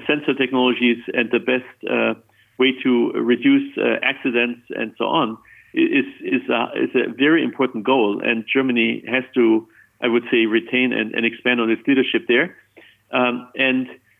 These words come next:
um, uh, voice recognition in the car, how the, how the car works with the user.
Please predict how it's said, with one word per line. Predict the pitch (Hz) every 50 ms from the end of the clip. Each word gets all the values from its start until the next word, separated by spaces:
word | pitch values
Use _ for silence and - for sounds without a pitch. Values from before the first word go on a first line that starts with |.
| _ _ _ _
um, | - 123 120 120 120 120 120 120 120 - - - - - _ _ - -
uh, | 120 - - - - -
voice | - - 127 143 147 - -
recognition | 143 131 - 135 131 135 131 - 127 123
in | 120
the | -
car, | - 127 123 120
how | 113 120 127
the, | 120 123 123 -
how | 117 120 123
the | 113 120 120 113 113 107 - - - -
car | - - - 123 127 127 123 123 120 -
works | 123 131 135 - - - 127
with | 135 131 - -
the | 131
user. | 120 113 123 131 135 135 - 131 123 120 120 120